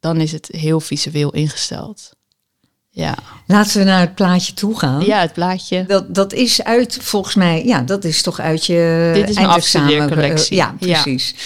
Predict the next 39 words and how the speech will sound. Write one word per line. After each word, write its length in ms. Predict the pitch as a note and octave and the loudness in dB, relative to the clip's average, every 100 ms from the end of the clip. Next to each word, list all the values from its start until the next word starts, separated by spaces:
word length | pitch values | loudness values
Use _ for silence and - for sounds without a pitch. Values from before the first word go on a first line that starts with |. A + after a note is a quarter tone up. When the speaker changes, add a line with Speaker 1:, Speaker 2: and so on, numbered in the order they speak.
| - - - - | -10 -12 -16 -10
Speaker 2:
Eh, 140 | - F#3 F3+ F3 E3+ E3 E3 D#3 | 0 4 6 6 4 4 2 2
nou, 200 | - D3+ - | 2 2 0
ik 140 | E3+ | -2
zie 180 | - F3+ | 0 2
jouw 160 | D3 | 2
sjaal 500 | C#3+ - D3+ C#3 C3+ - - _ | 2 2 2 2 0 -6 -18 _
erin 280 | D3+ D#3 C3+ | -6 -4 -4
terug. 220 | - E3+ | -4 -4
Ik 120 | F3+ | -2
bedoel, 260 | E3 F3 - | 0 2 2
over 220 | D#3 D#3 | 2 2
handtekening 760 | D#3 F#3+ G3 D#3 D#3 E3 D#3 | 4 4 6 4 2 2 2
Speaker 1:
Ja. 160 | G3 F#3 | 4 4
Speaker 2:
gesproken. 580 | E3 D#3 D#3+ D#3 - D#3 _ _ - _ _ | 2 2 2 0 -2 -12 _ _ -20 _ _
Dit 220 | - F3+ | 0 0
is 240 | - D#3+ F#3+ | 0 -2 -2
het. 200 | A#3+ - - - - - | -4 -8 -16 -18 -16 2
Kun 120 | B3 | 4
je 60 | |
het 140 | C4+ C4 | 4 4
beschrijven 800 | A#3 - A3 G#3+ F#3 C#3 C#3 - _ _ _ _ _ _ | 0 4 4 4 2 0 -4 -8 _ _ _ _ _ _
voor 220 | - F#3 | -2 2
de 60 | |
mensen 320 | F#3 F3+ F3+ F#3 | 4 4 2 0
die 240 | F3+ - | -2 0
alleen 320 | F#3+ F#3+ G3+ | 2 4 6
maar, 400 | F#3+ D#3+ D3+ D3+ - - | 6 4 0 -2 -8 -4
eh, 280 | E3+ D#3+ D#3 - _ - | 0 2 0 -4 _ -2
luisteren 580 | E3 E3 D#3+ - D#3+ | 2 4 4 2 0
en 100 | D3 | 0
het 160 | E3 D#3 | 0 2
beeld 420 | C#3+ E3 D#3+ - - _ | 4 4 2 -8 -14 _
pas 200 | D#3+ C3+ | -2 0
Speaker 1:
Ja. 80 | |
Speaker 2:
veel 200 | C#3+ E3 | 2 2
later 500 | D3+ D3 D#3 F3+ G3+ E3+ | 4 4 4 2 0 2
zien? 200 | F#3 B3 | 2 2
Speaker 1:
Ja, 260 | F3+ F#3 | 2 0
zeker. 600 | F3 F3+ F#3 F#3 D3+ D3+ | -2 -2 -2 -4 -4 -4